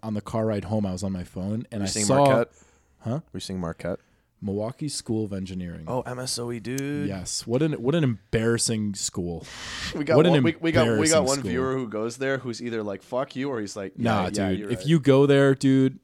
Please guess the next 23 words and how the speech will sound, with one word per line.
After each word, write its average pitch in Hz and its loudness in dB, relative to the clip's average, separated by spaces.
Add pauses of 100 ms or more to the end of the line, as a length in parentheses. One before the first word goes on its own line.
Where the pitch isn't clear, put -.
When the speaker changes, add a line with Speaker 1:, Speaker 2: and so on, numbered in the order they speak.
(120)
Speaker 1:
come 101 -2
on, 87 -8
my 95 -4
man. 92 -4
You're, 123 4
you 127 4
are 120 6
too - 2
dedicated. 120 0
You 156 0
did 156 4
First 139 2
Robotics 120 2
or 107 0
Vex 95 -4
if 95 -10
you 98 -4
go 98 0
to 92 -2
Milwaukee 90 -6
School - -6
of 90 -6
Engineering. 87 -8